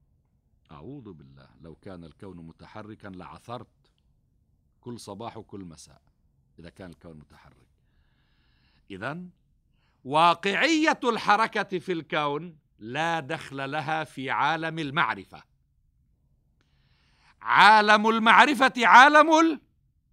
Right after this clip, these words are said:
الإثبات، عالم الواقع عالم ثبوت. عالم الواقع يعني عالم الحق، عالم الحقيقة.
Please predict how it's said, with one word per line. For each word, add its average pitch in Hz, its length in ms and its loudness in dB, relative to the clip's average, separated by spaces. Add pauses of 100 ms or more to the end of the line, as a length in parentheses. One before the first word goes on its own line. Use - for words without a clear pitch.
الإثبات، - 540 -18 (1700)
عالم 285 720 4
الواقع 240 680 2
عالم 254 560 2 (140)
ثبوت. 135 640 -16 (840)
عالم 165 440 -2
الواقع 214 520 4
يعني 170 280 0
عالم 180 420 -2
الحق، 170 480 -4 (840)
عالم 175 500 0
الحقيقة. 180 720 -4